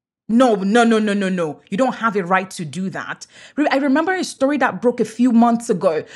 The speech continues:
where they realized that there were over seven hundred students who had come from a particular country, and all of them have come on, you know, study permits. How can things like that even be happening?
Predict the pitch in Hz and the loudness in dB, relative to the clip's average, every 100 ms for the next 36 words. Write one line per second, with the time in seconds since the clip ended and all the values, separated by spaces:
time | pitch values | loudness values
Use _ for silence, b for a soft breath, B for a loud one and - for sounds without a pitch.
0 | B B 277 349 320 240 294 254 262 254 | B B 2 2 0 2 2 2 2 0
1 | 240 208 214 214 - 294 269 311 - - | -4 -2 0 0 0 -2 -2 -6 -6 -2
2 | 247 285 247 262 240 262 254 - 262 233 | 0 0 0 0 2 2 0 -4 0 0
3 | 220 277 233 - 269 254 220 208 208 214 | 0 0 0 -2 -4 -2 -4 -2 -4 -4
4 | 311 - 302 277 262 240 220 151 B B | -10 -4 -4 -2 -2 -2 -2 -4 B B
5 | 285 - 415 403 254 302 254 226 - - | -2 4 4 4 0 -2 -2 -6 -8 -4
6 | 262 240 214 202 190 202 214 214 - 220 | -4 -2 -4 -4 -6 -6 -6 -6 -6 -6
7 | 220 - 208 151 117 - - B B - | -6 -8 -8 -8 -12 -18 -20 B B 0
8 | 370 - 339 - 294 294 254 214 247 247 | 0 0 -6 -4 -4 -2 -4 -2 -4 -4
9 | 240 220 214 - 240 240 190 139 | -4 -6 -8 -8 -8 -6 -10 -10